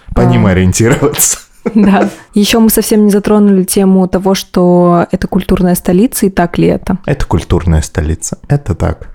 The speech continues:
Speaker 1: Только здесь выходят лучшие подкасты. <laughs> Здесь есть очень много музеев, э, театров.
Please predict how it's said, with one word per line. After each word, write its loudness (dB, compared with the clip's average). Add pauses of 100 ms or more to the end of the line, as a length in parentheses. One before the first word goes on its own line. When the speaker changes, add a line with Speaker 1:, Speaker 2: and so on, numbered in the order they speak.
(120)
Speaker 1:
Только -2
здесь -2 (220)
выходят -2
лучшие -2
подкасты. -10 (240)
<laughs> 0 (3250)
Здесь -2
есть -2
очень 0
много 0
музеев, 0 (300)
э, -6 (100)
театров. -2